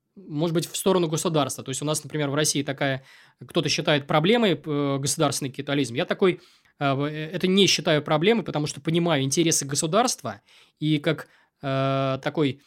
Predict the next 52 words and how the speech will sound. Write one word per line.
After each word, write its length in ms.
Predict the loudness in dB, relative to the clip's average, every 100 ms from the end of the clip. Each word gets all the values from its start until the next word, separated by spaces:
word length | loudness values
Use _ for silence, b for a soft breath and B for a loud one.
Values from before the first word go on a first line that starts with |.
| b -2
некий 280 | -2 0 2
прилипало, 640 | 4 4 4 6 6 4
да, 120 | 0
там 140 | -2 -2
паразит, 400 | -2 0 -2 -2
если 220 | -4 -4
хотите, 360 | -6 -6 -6 -6
в 40 |
хорошем 340 | -2 -2 -4
смысле 340 | -6 -6 -6 -4
слова, 260 | -2 -2 0
я 240 | 0 0 B B -4
подстраиваюсь 600 | -2 2 4 4 2 -2
под 160 | -2
это 140 | 0 0
мнение 360 | 0 2 2
и 20 | 0
понимаю, 360 | 0 0 0
что 140 | -2 -4
если, 360 | -2 -2 -4 B B -10
условно 280 | -4 0
говоря, 240 | 2 0 0
компания 520 | 0 0 4 2 4
работает 380 | 2 0 0 -2
в 100 | -4
ц-, 180 | -4 -4
в, 180 | -4 -4
э, 200 | -6 -8 B B B -8
а, 140 | -6
в 420 | -2 0 0 -2 -6
интересах, 540 | -8 -2 -2 -2 -6
э, 220 | -4 -4 -6 b -8
государства, 500 | -4 2 2 2 -2
если 380 | -2 0 -2 b b b _ _ -4
государству 440 | 0 4 4 4
это 120 | 0 0
выгодно, 580 | 2 2 4 2 0 -4
то 80 | 0
я 120 | 2
могу 200 | 2 0
тоже 280 | 2 2 0
подстроиться, 640 | -4 -2 2 2 2 0
сделать 280 | 0 0 0
так, 120 | -2
чтобы 220 | -2 -2
для 160 | 2 4
меня 220 | 4 2
это 140 | -2 -8
было 160 | -6
выгодно, 380 | -2 0 0 -2
и, 100 | -2
и 220 | -4 -6